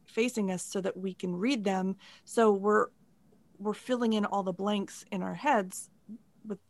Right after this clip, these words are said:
what we don't know and what's left unsaid with our, you know, predetermined or pre-, predispositions, like, w-, you know, wh-,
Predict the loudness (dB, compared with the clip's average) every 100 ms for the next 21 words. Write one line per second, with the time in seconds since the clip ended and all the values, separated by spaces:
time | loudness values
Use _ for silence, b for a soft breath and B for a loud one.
0 | _ -6 -4 -4 2 2 4 0 2 0
1 | -2 -6 4 4 4 -2 -4 -4 -2 -2
2 | -4 B B B -6 2 4 4 0 -4
3 | -2 -2 -2 -4 -8 b b b b _
4 | _ -14 -12 -12 -14 -16 _ _ _ _
5 | _ _ _ _ _ _ _ -18 -16 -16
6 | -10 -4 -2 -2 -4 -2 -2 -2 -2 0
7 | 0 0 -2 -2 -4 -4 -6 -4 -2 -4
8 | -6 -4 -4 -6 -8 -8 -8 -10 -14 _
9 | -14 -12 -14 -18 _ -20